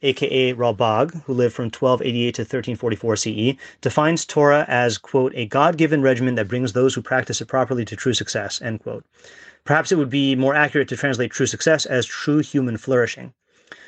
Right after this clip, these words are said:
To find fulfillment by living in line with our true nature as truth-seeking beings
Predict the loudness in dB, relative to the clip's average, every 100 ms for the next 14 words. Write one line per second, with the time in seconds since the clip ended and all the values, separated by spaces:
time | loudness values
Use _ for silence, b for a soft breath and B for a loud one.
0 | B -2 2 2 0 0 2 0 -2 0
1 | 2 4 2 2 2 2 2 0 -2 0
2 | 0 2 2 2 -2 -2 -2 -2 0 -2
3 | -2 -4 -6 -4 0 2 0